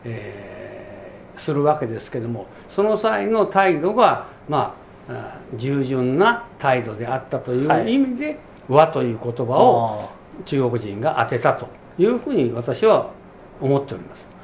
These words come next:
Speaker 2: これは、えーと、い-、<laughs> あの、い-、いい意味でしょうか？<laughs>悪い意味でしょうか？
Speaker 1: まあ、従順なとなってくると、
Speaker 2: ええ。
Speaker 1: まあ、中国の歴史家にならば中華思想がありますから、つまり中華が世界の中心でですね、
Speaker 2: ええ。
Speaker 1: そして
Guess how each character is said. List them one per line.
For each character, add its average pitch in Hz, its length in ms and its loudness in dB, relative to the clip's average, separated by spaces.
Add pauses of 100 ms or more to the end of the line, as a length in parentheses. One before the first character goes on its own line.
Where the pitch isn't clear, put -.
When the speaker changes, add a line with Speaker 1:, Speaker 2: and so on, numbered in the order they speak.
(300)
Speaker 2:
こ 208 100 2
れ 240 60 6
は、 226 440 6
え 202 180 4
ー 196 40 4
と、 190 140 6
い-、 185 120 -2 (120)
<laughs> 196 140 6
あ 190 120 6
の、 180 220 6
い-、 202 180 -2 (280)
い 254 220 4
い 208 60 6
意 - 20 4
味 135 100 4
で 120 100 4
し 117 100 0
ょ 117 40 2
う 107 40 -4
か？ - 200 0
<laughs> - 0 -
悪 135 240 8
い 151 60 4
意 - 20 -2
味 131 120 2
で 127 120 4
し - 80 -6
ょ 139 60 8
う - 20 2
か？ - 160 -2 (140)
Speaker 1:
ま 190 460 6
あ、 139 60 0 (180)
従 185 460 4
順 202 400 0
な 202 180 8
と 190 120 0
な 147 220 4
っ 160 60 -6
て 143 80 -2
く 127 100 -2
る 123 80 0
と、 190 240 6
Speaker 2:
え 131 260 4
え。 - 320 -14
Speaker 1:
ま 208 100 6
あ、 - 40 0
中 190 140 0
国 170 640 2 (360)
の 160 240 6
歴 139 180 2
史 - 80 -10
家 139 120 2
に 135 80 2
な 127 80 2
ら 127 40 0
ば 131 220 2
中 175 240 -2
華 165 140 4
思 156 80 4
想 143 240 2
が 113 80 2
あ 117 40 2
り 117 80 0
ま 120 140 0
す - 80 -10
か 117 120 -2
ら、 92 160 -8 (280)
つ - 100 -2
ま 220 200 8
り 127 180 4 (120)
中 226 260 0
華 131 280 6
が 143 400 4
世 160 160 0
界 143 180 2
の 110 120 -4
中 139 240 -4
心 123 200 -4
で 120 120 -2
で 104 120 -10
す - 120 -10
ね、 127 220 -6
Speaker 2:
え 117 200 -4
え。 - 60 -18
Speaker 1:
そ 208 80 2
し 208 80 -4
て 254 240 2